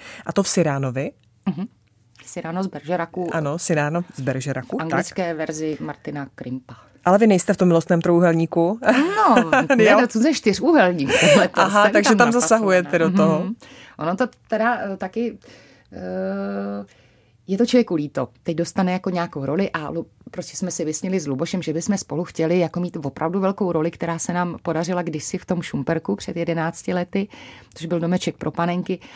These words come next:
Speaker 2: a že kdy nám dá ten žvanďák takovouhle příležitost. A já jsem tam jako chytla roli,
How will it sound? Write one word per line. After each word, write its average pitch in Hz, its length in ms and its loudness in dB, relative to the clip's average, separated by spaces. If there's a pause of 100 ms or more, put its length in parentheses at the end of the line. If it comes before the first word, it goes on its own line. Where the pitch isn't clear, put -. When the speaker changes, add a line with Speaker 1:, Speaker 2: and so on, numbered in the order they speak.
(160)
Speaker 2:
a 160 60 -4
že 165 120 -4
kdy 175 160 -2
nám 170 260 -2
dá 170 200 -2
ten 175 220 -2
žvanďák 170 560 -2
takovouhle 180 460 -4
příležitost. 165 720 -10 (440)
A 139 60 -12
já 139 120 -8
jsem 185 160 -4
tam 190 240 0
jako 170 240 -4
chytla 196 360 0
roli, 185 280 2